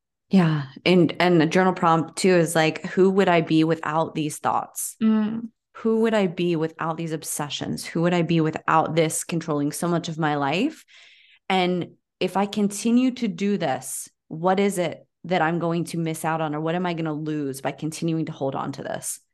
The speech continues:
Speaker 2: Yeah.
Speaker 1: And just being honest with yourself and, and realize you have the power within you.
Speaker 2: Yeah.
Speaker 1: To have a life that's peaceful and balanced and all the things.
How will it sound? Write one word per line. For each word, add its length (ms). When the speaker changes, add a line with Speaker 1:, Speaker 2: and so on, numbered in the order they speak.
Speaker 2:
Yeah. 160
Speaker 1:
And 240
just 180
being 240
honest 320
with 120
yourself 640
and, 380
and 300
realize 300
you 80
have 100
the 60
power 420
within 320
you. 300
Speaker 2:
Yeah. 160
Speaker 1:
To 80
have 160
a 60
life 260
that's 240
peaceful 560
and 200
balanced 600
and 180
all 140
the 120
things. 520